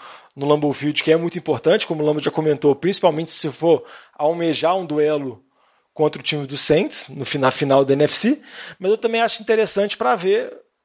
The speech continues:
um confronto assim do Packers contra um time que tem o melhor jogo terrestre da liga, o Derrick Henry, que é o melhor running back da temporada.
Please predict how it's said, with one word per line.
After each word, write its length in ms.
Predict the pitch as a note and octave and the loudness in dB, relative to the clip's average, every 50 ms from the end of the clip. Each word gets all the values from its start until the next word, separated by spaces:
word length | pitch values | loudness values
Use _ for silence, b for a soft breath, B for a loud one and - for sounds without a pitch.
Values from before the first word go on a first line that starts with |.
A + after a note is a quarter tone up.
| _ _ - | _ _ -10
um 100 | G3+ G3 | -10 -8
confronto 640 | - - G#3+ A3+ G3+ - - F#3 F3 F#3 G#3 G#3 - | -6 -2 0 0 0 0 0 2 2 2 2 2 0
assim 380 | G#3 E3+ - - G3 G#3 A#3+ C4+ _ B B B B B B B | -2 -2 -2 -2 -2 -4 -4 -6 _ B B B B B B B
do 100 | D#3 F#3+ | -10 -8
Packers 680 | - - E3 E3 F3+ F#3 - A#3+ A#3+ G#3+ - - - - | -2 2 4 4 4 4 2 0 0 0 -2 -6 -10 -4
contra 400 | - G3 G3+ A3+ A3+ A#3+ A#3+ A#3 | 2 4 4 4 4 4 2 2
um 80 | A3+ | 2
time 280 | - - - G#3 G#3+ A3+ | 0 -2 -2 -2 -2 -6
que 120 | - A#3+ | -8 -8
tem 580 | - - A3+ A3 A#3 B3 B3 G#3 D#3 C#3 A#2 - _ _ _ _ _ - | -2 0 2 2 2 0 -4 -8 -8 -10 -12 -16 _ _ _ _ _ -10
o 80 | - | -2
melhor 400 | D3+ D#3 D3 C#3+ D#3+ F#3+ F3 - | 0 2 2 4 4 2 2 -2
jogo 200 | A#2+ C#3+ D#3+ C#3+ | -2 -4 -4 -4
terrestre 440 | C3+ - D#3 B2+ C3 D3+ D3+ - - | -2 -4 -2 2 2 2 0 0 0
da 100 | - C#3+ | 0 0
liga, 220 | C#3 D3+ E3+ D#3 D#3 | 2 2 0 -2 0
o 20 | |
Derrick 380 | B2+ D3 D3+ D#3+ D#3 - - D3 | 0 0 0 0 -2 -4 -6 -4
Henry, 180 | D3+ D3+ C#3+ | -2 -4 -4
que 80 | C3 - | -2 0
é 40 | D3+ | 0
o 40 | |
melhor 240 | D3+ D3 D3 D#3+ F3+ | 2 2 2 2 2
running 200 | F#3+ F3 E3 D#3 | 2 0 -2 0
back 200 | C3+ C#3+ D#3 D3+ | 0 0 0 0
da 60 | D#3+ | -4
temporada. 640 | - - D#3 - E3 D3+ C#3+ C#3+ D3 E3+ F#3+ G3 - | -8 -8 -6 -2 0 2 2 4 4 2 2 0 -6